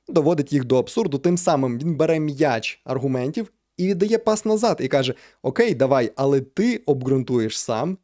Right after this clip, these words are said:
те, що ти сказав, і подивись, наскільки це абсурдно». Друзі, мене звати Микола Макаренко, я психолог-практик,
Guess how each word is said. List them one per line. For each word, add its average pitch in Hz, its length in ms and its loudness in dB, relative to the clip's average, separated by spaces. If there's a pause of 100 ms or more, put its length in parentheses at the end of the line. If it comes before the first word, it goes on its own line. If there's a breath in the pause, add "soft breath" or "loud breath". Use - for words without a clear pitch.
(140)
те, 117 160 0
що - 180 -6
ти 131 140 -4
сказав, 160 500 0 (100)
і 98 80 -4
подивись, 123 540 -2
наскільки 113 440 -8
це - 220 -4
абсурдно». 131 680 -4 (1000 loud breath)
Друзі, 123 400 0
мене 151 240 2
звати 151 340 0
Микола 131 360 0
Макаренко, 120 600 -2
я 147 220 2
психолог-практик, 120 1300 -2